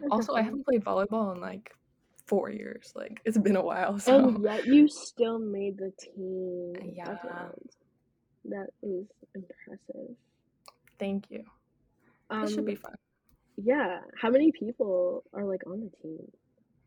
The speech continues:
Speaker 1: I think there's twelve of us. And there
Speaker 2: Okay.
Speaker 1: was,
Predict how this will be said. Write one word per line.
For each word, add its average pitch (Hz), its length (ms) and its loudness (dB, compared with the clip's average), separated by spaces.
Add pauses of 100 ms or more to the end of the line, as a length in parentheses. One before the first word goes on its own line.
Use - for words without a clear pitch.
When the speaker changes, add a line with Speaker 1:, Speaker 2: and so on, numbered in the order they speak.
(580)
Speaker 1:
I 208 60 -8
think 214 320 -2
there's 311 240 -2
twelve 185 440 -4
of 185 140 -6
us. - 640 -6 (460)
And 208 140 4
there 226 60 6
Speaker 2:
Okay. 277 40 4
Speaker 1:
was, 320 220 -2